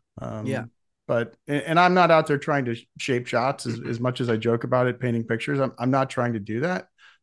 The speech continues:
Speaker 1: Um, but it's just, uh, you know, I'm gonna say it again. It's just really comfortable for me.
Speaker 2: Yeah.
Speaker 1: So
Speaker 2: Yeah. So
Speaker 1: give it a
Speaker 2: Greg,
Speaker 1: shot.
Speaker 2: Greg,
Speaker 1: See if you like it.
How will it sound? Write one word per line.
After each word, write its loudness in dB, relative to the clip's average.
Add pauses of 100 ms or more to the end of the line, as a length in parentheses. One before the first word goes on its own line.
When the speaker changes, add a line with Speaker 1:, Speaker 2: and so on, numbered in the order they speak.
Speaker 1:
Um, -4
but -2
it's -2
just, -6
uh, -2 (640)
you -8
know, -2
I'm -4
gonna 0
say 2
it 2
again. 0
It's -4
just -10
really -2
comfortable -6
for -18
me. -10 (240)
Speaker 2:
Yeah. -4
Speaker 1:
So -4
Speaker 2:
Yeah. -4
So -4
Speaker 1:
give 4
it 4
a 4
Speaker 2:
Greg, 0
Speaker 1:
shot. 4
Speaker 2:
Greg, -6
Speaker 1:
See -2
if -6
you -2
like 0
it. -10